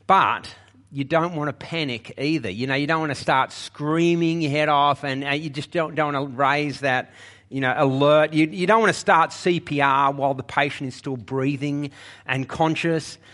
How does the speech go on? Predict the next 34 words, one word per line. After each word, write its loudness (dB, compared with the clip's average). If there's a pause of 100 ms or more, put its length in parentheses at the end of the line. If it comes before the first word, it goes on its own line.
(200)
Uh, 4
there's -2
a 4
whole 6
lot 6
of -2
things 2
where 2
panic -4
just -8
doesn't 0
do -4
you -2
any -6
good. -2 (520)
So 4 (100)
here, 2
here 0
is -4
my 0
takeaway. -2
You -6
want -6
to -6
be -8
calm -6 (100)
but -4
decisive. -10 (560)
And 0
I've 4
seen -2
this -4
in -4
action. -4